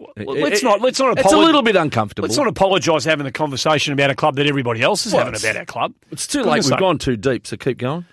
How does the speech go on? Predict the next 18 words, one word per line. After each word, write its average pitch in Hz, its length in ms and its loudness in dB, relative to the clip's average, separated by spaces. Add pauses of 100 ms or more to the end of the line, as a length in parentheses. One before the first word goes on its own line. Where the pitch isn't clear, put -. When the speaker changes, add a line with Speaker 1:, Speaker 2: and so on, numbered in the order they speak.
(200)
Speaker 2:
Um, 165 340 0 (1400)
I 107 60 -18
forgot 123 260 -8
my 90 80 -14
question 147 380 -6
now. 139 220 -6 (120)
Speaker 1:
Yeah. 107 80 -20 (760)
Speaker 2:
A 123 60 -20
good 127 180 -14
question, 127 420 -12
too. 135 240 -16 (280)
<laughs> - 0 - (920)
I - 1000 -8
don't 160 160 -4
have 160 100 -2
it 143 40 -4
written 139 260 -6
down. 185 320 -12